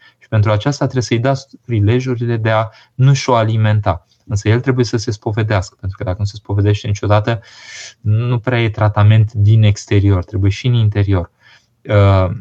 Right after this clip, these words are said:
deci, eu cred că și cu blândețe, în clipa când, uh, soțul manifestă această, repet, dezorientare a iubirii lui, că este o iubire, dar prost, uh, trăită, <coughs>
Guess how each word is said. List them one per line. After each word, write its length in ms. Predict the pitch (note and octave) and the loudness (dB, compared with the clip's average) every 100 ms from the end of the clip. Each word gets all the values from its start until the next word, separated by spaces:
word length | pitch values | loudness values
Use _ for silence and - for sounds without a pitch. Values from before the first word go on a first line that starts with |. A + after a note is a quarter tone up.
| - | -14
deci, 400 | - G#2+ G2 F#2+ - _ _ _ _ _ D3+ | -8 -2 0 -2 -12 _ _ _ _ _ -6
eu 140 | A#2+ G2+ | 0 0
cred 180 | C3 C3+ | 0 0
că 100 | C3+ | -2
și 160 | - | -4
cu 100 | - | -4
blândețe, 520 | C3 A#2+ G#2 G2 - | 0 2 4 2 0
în 60 | F#2+ | -6
clipa 360 | G2 A2+ A2+ G#2 | -6 -4 -4 -2
când, 280 | G#2 F#2+ | -2 0
uh, 420 | G2 F#2+ F#2 G#2+ - | 0 0 -2 -4 -6
soțul 380 | - - G#2 G#2 | -8 -8 -6 -2
manifestă 540 | F#2+ F#2+ G2 A2 - | 0 -2 -4 -4 -4
această, 520 | F#2+ G2+ G2 G#2 G2+ - - _ _ | -4 -4 -4 0 -2 -4 -20 _ _
repet, 460 | G#2 G2+ - G2+ - | -2 0 0 -2 0
dezorientare 1120 | G#2+ F#2+ C3+ B2 B2 A2+ A2+ G#2+ G#2 C3+ B2 | 0 2 2 2 2 2 2 2 2 0 2
a 20 | |
iubirii 340 | G2+ F#2+ G#2+ F#2 | 0 0 0 0
lui, 200 | F2+ G#2 | -2 -2
că 120 | G#2 | 0
este 280 | G#2 - G#2+ | 0 0 2
o 60 | |
iubire, 420 | G2+ F#2+ B2 C3 | 2 2 2 0
dar 280 | G2+ F#2+ - | 0 -2 -2
prost, 560 | _ B2+ A#2+ G#2 - _ C#3+ | _ -2 0 -2 -10 _ -8
uh, 320 | F#2+ F#2 F#2 B2+ - _ - _ - _ _ _ - | -4 -4 -4 -6 -10 _ -20 _ -20 _ _ _ -4
trăită, 520 | A#2 G2+ - A2+ C3+ _ - _ | 0 0 0 -4 -6 _ -20 _
<coughs> 460 | - C3+ - D3+ | -2 0 2 2